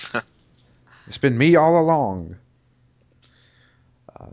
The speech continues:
Speaker 2: and now that I have the, the fox rods, I am now the,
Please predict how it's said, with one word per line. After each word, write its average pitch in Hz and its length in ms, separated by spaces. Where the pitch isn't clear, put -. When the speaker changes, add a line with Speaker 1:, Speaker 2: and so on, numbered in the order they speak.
Speaker 2:
and 85 160
now 120 160
that 123 140
I 131 140
have 120 380
the, 101 200
the 101 100
fox - 360
rods, 123 440
I 143 240
am 127 260
now 123 260
the, 107 320